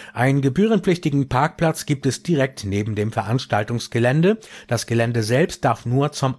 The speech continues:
Ein- und Ausladen befahren werden.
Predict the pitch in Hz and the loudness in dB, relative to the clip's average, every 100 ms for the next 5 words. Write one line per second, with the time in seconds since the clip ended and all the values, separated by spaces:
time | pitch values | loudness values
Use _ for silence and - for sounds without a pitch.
0 | - 104 110 117 113 104 120 139 123 110 | -4 -4 -2 -4 -6 0 0 2 2 0
1 | 92 80 - - 127 92 95 117 104 117 | 0 -8 -12 -8 -6 -4 -2 -2 0 0
2 | 87 | 0